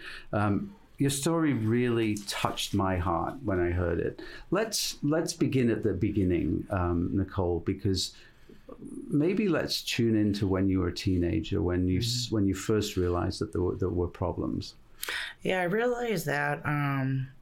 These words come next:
Speaker 2: I had problems when I was thirteen. Um, my sister had passed away, and, um,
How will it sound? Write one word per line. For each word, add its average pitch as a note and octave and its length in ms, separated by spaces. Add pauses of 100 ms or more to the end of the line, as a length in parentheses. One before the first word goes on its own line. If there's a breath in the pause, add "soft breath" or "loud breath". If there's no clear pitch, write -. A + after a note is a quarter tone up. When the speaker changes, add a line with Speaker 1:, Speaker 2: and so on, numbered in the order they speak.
(140)
Speaker 2:
I C#3+ 60
had C#3+ 240
problems B2 880
when B2+ 140
I A#2+ 100
was A#2 120
thirteen. C3+ 680 (560 loud breath)
Um, B2 400
my A#2 120
sister C#3 420
had C3 160
passed C3+ 340
away, C3 520 (720 loud breath)
and, B2 720
um, A#2+ 760